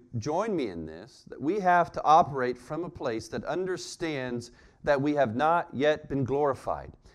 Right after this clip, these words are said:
And if we have not yet been glorified, if we have not, uh, taken on full holiness in the presence of His glory,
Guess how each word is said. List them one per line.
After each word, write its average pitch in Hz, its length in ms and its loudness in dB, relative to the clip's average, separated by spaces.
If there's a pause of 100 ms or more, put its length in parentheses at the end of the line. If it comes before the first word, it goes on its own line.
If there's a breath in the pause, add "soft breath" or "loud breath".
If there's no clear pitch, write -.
(140)
And 147 180 2
if 208 220 0
we 226 100 0
have 175 180 4
not 175 300 4
yet 160 300 0
been 139 160 0
glorified, 127 720 -2
if 143 180 -4
we 175 140 2
have 160 160 2
not, 165 340 2 (460 soft breath)
uh, 139 160 6
taken 160 420 2
on 156 280 4
full 180 440 2
holiness 151 720 0
in 185 240 4
the 185 80 2
presence 165 560 0
of 139 160 -2
His 127 240 -2
glory, 117 500 0